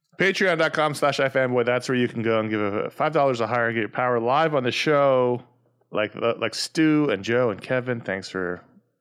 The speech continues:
well, Stu Wars, whatever, whatever his proper name is.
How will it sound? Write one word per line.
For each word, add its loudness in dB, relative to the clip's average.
well, -16
Stu -4
Wars, -2
whatever, -8
whatever -2
his -12
proper -6
name -10
is. -12